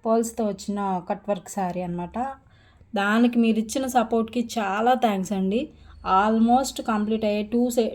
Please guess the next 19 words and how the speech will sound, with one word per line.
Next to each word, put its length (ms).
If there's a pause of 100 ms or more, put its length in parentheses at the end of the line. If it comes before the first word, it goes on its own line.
(120)
టూ, 140 (100)
టూ 80 (240)
సెట్స్ 280
తెప్పించానన్నమాట. 880 (440)
Almost 500
అయిపోయాయి, 560 (460)
ఇంకా 200 (120)
వాంటెడ్ 480
ఉంది, 340 (380)
ఇంకా 320
తెప్పించాను. 680 (480)
ఆ, 60 (480)
so 160 (240)
ఎవరికైనా, 480 (480)
ఆ, 20 (680)
కావాలనుకుంటే 800 (100)
WhatsApp 340 (100)
చేయండి 360
నాకు. 240